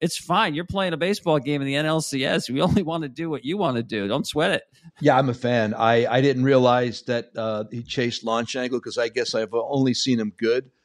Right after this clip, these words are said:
Speaker 2: Um, and so the, the, the time between when I saw him, well, and I didn't see him, I guess those were those years when he was chasing the launch angle. Uh, but I'm a big fan, and this guy can hit. Um, he could really hit.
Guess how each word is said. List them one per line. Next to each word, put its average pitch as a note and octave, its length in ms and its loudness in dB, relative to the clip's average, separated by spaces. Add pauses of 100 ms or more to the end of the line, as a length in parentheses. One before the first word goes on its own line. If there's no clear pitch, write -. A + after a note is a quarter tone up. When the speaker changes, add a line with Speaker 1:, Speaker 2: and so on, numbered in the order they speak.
(380)
Speaker 2:
Um, A2+ 380 0
and B2 120 -8
so B2 260 -2
the, A2+ 480 -6
the, G#2 180 -6
the G2+ 220 -8
time B2 340 2
between A#2+ 420 0
when G#2+ 160 4
I G#2 60 0
saw B2 340 4
him, A2 80 4
well, A2+ 460 2 (140)
and G#2 120 -4
I G#2 80 -2
didn't B2+ 340 -2
see A2+ 200 -6
him, A2 100 0
I G#2 100 0
guess G#2 260 -8
those A2 240 -4
were A2+ 100 -4
those G#2+ 240 -4
years G#2 320 -4
when G#2+ 140 -2
he G#2 100 0
was G#2 160 -4
chasing G#2+ 360 -2
the G#2 80 -2
launch A#2 360 2
angle. G#2 400 -2 (540)
Uh, A2 320 4
but A#2 180 0
I'm C#3 160 4
a A#2+ 60 -2
big B2 280 -6
fan, A2+ 280 -4
and G#2+ 100 -10
this B2 140 -10
guy A#2+ 180 -2
can A2 220 -10
hit. A2 240 -2 (260)
Um, G#2 420 -6
he A2 120 -12
could A2 160 -4
really A#2 240 0
hit. A2 260 2